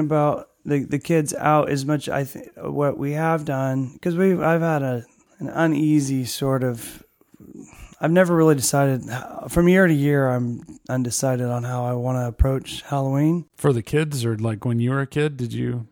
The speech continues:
Speaker 2: did you?
Speaker 1: Well, we used to, and then we didn't.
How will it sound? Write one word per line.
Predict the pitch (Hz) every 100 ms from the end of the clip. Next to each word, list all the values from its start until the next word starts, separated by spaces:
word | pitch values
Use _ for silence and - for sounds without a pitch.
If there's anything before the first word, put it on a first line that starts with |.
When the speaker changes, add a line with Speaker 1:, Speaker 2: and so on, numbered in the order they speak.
| -
Speaker 2:
did | 107
you? | 110 117
Speaker 1:
Well, | 117 196 214 214
we | 214
used | 190 208 208 -
to, | 214 214 202
and | 170
then | 165
we | 147
didn't. | 139 170 175 175 175 - - -